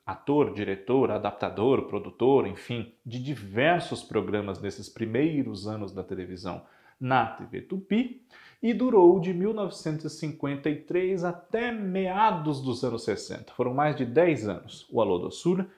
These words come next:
de muito sucesso, consagrando Eva Vilma e John Herbert como o primeiro grande casal da televisão brasileira, especialmente nessa fase em que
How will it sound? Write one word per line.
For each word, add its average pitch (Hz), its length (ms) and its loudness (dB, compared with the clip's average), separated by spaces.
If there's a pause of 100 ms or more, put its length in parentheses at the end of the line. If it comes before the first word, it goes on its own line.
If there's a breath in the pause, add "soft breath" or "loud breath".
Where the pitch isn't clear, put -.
(160 loud breath)
de 208 120 -6
muito 160 280 -2
sucesso, - 640 -4 (200 soft breath)
consagrando 135 880 0
Eva 165 260 2
Vilma 113 320 0
e - 20 -6
John 151 160 0
Herbert 175 520 2
como 180 420 0 (260 soft breath)
o 185 120 2
primeiro 180 640 0
grande 143 500 2
casal 117 600 0
da 101 80 -2
televisão 95 560 -6
brasileira, 95 420 -2
especialmente 147 640 -4
nessa 139 260 -6
fase 127 480 -2
em 123 140 -4
que - 380 -6